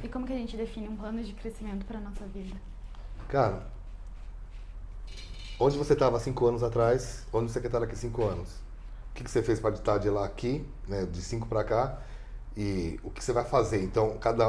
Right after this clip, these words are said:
Speaker 2: é pessoal?
Speaker 1: Sim.
Speaker 2: Então, vamos lá. Como eu vou fazer pra ser um marido melhor? Porque não é a ter uma,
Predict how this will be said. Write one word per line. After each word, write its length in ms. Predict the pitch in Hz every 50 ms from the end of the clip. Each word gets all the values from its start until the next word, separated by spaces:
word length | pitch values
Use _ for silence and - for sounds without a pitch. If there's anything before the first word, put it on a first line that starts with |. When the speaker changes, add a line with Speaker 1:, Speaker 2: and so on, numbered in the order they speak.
| 110 110
Speaker 2:
é 60 | 98
pessoal? 640 | - - - - - 165 175 151 113 98 - - - - - - - - -
Speaker 1:
Sim. 140 | - 190 185 - - - - - -
Speaker 2:
Então, 160 | - - 110
vamos 260 | 98 107 117 117 117 110
lá. 260 | 104 90 82 78 - - - - - - - - - - - - - - - - - - - - - - -
Como 140 | - 127 139
eu 60 | 139
vou 100 | 135 151
fazer 420 | 151 - 139 117 107 110 139 143 139
pra 140 | 139 131 117
ser 180 | - - 131 131
um 40 | 131
marido 380 | 131 123 120 117 123 135 139
melhor? 380 | 139 131 113 110 104 92 90 - - - - - - - - - - - - -
Porque 180 | 107 107 -
não 180 | 107 107 107 107
é 240 | 127 156 160 - -
a 80 | - 104
ter 200 | - 113 110 113
uma, 300 | 110 110 104 104 101